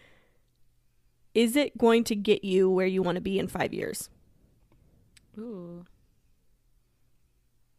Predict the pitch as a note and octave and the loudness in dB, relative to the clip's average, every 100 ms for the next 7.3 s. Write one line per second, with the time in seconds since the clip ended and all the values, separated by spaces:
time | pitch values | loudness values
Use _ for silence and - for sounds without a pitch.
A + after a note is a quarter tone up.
0 | _ - - B3 - F#3 F#3+ E3 E3 F#3 | _ -20 -16 -18 -14 -12 -12 -14 -16 -18
1 | F3+ _ _ _ _ _ _ - - - | -20 _ _ _ _ _ _ -20 -6 0
2 | B3+ A3 G#3+ G3+ G#3+ - C4 A#3+ A3+ G3+ | 2 4 4 2 0 4 6 6 4 4
3 | G#3 G#3 G3+ G3+ - _ - - - - | 2 0 -4 -8 -10 _ -20 -20 -20 -20
4 | _ _ - A3+ A3+ - F#3+ - G#3+ F#3+ | _ _ -10 0 0 0 -4 -2 -4 -2
5 | G3 F#3+ F#3 - - - - - G3+ G3 | -2 -2 -4 -6 -18 -20 -16 -4 -2 -2
6 | F#3 G3 G3 F#3 F3+ F3 - F#3 - - | -2 0 2 0 -2 -4 -2 -4 -2 -2
7 | - G3 | 0 0